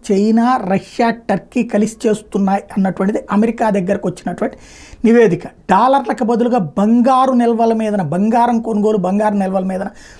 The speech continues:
ఈ నాలుగు దేశాలు క-, కాన్సంట్రేట్ చేసినాయి. చైనా ఒకటి పాయింట్ నాలుగు బిలియన్ల, ఆ, బంగారం, ఇండియా ఒకటి పాయింట్ నాలుగు బిలియన్లు, రష్యా ఒకటి, ఆ, నూట నలభై నాలుగు మిలియన్ల బంగారం, టర్కీ ఎనభై ఐదు మిలియన్ల బంగారం, ఆ, కొనుగోలు చేస్తున్నాయి.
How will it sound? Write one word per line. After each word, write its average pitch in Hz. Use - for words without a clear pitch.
ఈ 220
నాలుగు 220
దేశాలు 233
క-, 226
కాన్సంట్రేట్ 208
చేసినాయి. 233
చైనా 269
ఒకటి 269
పాయింట్ 247
నాలుగు 208
బిలియన్ల, 214
ఆ, 190
బంగారం, 220
ఇండియా 240
ఒకటి 226
పాయింట్ 226
నాలుగు 208
బిలియన్లు, 214
రష్యా 214
ఒకటి, 247
ఆ, 202
నూట 196
నలభై 233
నాలుగు 226
మిలియన్ల 233
బంగారం, 220
టర్కీ 214
ఎనభై 214
ఐదు 226
మిలియన్ల 220
బంగారం, 202
ఆ, 202
కొనుగోలు 233
చేస్తున్నాయి. 220